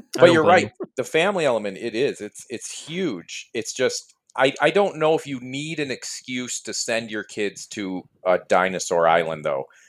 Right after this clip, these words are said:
Speaker 2: I don't think you have to say, "Because we're getting a divorce, go to the island, distract yourself." I think you can just say,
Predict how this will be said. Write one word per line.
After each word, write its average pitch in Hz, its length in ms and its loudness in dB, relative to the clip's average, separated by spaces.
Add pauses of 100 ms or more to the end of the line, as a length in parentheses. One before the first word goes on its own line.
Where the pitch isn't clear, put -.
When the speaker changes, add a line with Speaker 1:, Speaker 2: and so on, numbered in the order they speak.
(120)
Speaker 2:
I 117 60 6
don't 160 240 6
think 139 180 -4
you 117 80 -6
have 120 280 4
to 110 100 -8
say, 101 320 2
"Because 104 320 -2
we're 101 120 -8
getting 95 260 -6
a 90 80 -4
divorce, 92 680 -6
go 170 200 0
to 170 80 0
the 156 160 4
island, 139 340 6
distract 117 460 2
yourself." 92 340 2
I 139 80 8
think 202 140 0
you 190 80 -2
can 156 160 -2
just 143 180 4
say, 127 380 6